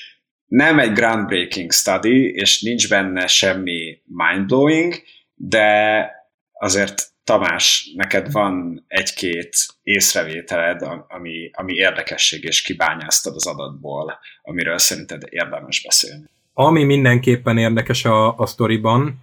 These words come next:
Speaker 2: az az, hogy ha, ö, megnézi az ember, hogy hány százalék az, aki kitöltött, tehát hogy hon-, hova valósi, a,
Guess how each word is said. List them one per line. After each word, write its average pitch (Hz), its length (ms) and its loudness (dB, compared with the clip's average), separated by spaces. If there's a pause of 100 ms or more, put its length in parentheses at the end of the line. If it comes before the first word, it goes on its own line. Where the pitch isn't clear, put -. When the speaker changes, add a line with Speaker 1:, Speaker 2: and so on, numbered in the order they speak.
(400)
Speaker 2:
az 120 180 4
az, 151 240 4
hogy 123 380 0
ha, 113 760 4 (400)
ö, 117 360 4
megnézi 135 520 4
az 117 120 2
ember, 135 280 4
hogy 123 180 -2
hány 147 300 2
százalék 117 880 0
az, 127 220 4
aki 127 180 0
kitöltött, 120 680 2 (340)
tehát 120 140 2
hogy 117 120 -4
hon-, 175 300 6
hova 175 300 4
valósi, 123 640 4 (440)
a, 117 100 2